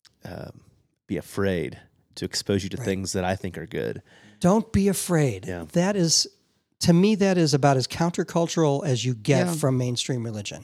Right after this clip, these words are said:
Speaker 2: Don't be afraid. Be joyfully, lovingly,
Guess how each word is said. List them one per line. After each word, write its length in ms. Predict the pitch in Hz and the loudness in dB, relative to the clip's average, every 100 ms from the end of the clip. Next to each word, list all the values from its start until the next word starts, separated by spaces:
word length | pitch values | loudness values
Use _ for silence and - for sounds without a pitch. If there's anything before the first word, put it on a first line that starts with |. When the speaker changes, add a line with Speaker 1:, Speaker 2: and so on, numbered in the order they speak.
| - - - _ _ - | -18 -20 -20 _ _ 4
Speaker 2:
Don't 400 | 143 139 143 - - | 6 4 0 -6 -6
be 340 | 143 127 127 - | -4 -2 -4 -6
afraid. 460 | 131 - 117 104 92 - - _ _ - | -10 -8 -8 -10 -14 -20 -20 _ _ 2
Be 400 | 160 170 160 _ _ _ _ _ _ _ _ _ _ _ _ _ _ _ | 4 2 -2 _ _ _ _ _ _ _ _ _ _ _ _ _ _ _
joyfully, 920 | - - 220 294 294 - 123 107 92 104 | 0 8 8 8 4 -2 -6 -8 -12 -10
lovingly, 1160 | 330 185 233 269 262 233 196 151 120 95 95 | -8 -4 0 0 2 -2 -2 -8 -10 -12 -14